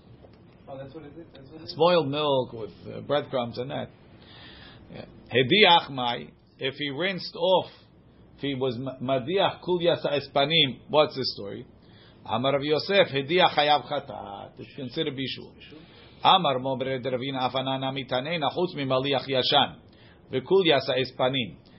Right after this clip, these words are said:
Speaker 2: Shadachatan, by rinsing them, Zuhi Gimar Melachtam. Gimar Melachtam,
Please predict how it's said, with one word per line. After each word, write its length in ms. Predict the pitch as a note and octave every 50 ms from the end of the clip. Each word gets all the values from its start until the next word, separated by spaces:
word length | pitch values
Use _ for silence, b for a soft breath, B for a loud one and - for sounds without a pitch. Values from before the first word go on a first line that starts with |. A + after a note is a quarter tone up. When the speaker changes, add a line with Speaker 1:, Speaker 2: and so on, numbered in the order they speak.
| B B - -
Speaker 2:
Shadachatan, 760 | - B2 B2+ B2 C#3 C3 B2 - C3 B2 - C#3 C3+ C3+ C3
by 100 | A#2+ C3+
rinsing 460 | C3 B2+ D3+ F3+ F3+ - D#3+ C#3+ C3+
them, 220 | C3 C3+ C3 C3 B2+
Zuhi 380 | A#2 E3+ F#3 F3 D3+ C#3 A#2+
Gimar 280 | A#2+ C#3 C3+ C3+ C3+ B2+
Melachtam. 760 | B2+ C#3 C3+ C3 C3 B2+ - - C#3+ C3+ C3+ B2+ A2 F#2 E2 - - - - b b b b b b b _ - - -
Gimar 280 | A2 A#2 C#3 D#3 E3 E3
Melachtam, 560 | F3 F3 E3+ E3+ D#3 - - G3 F#3+ E3+